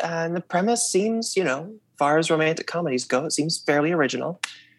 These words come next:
Uh, stop me if you've heard this before. Jennifer Lopez plays pop star.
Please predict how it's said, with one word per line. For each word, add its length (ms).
Uh, 420
stop 340
me 120
if 100
you've 140
heard 160
this 120
before. 440
Jennifer 400
Lopez 400
plays 320
pop 280
star. 400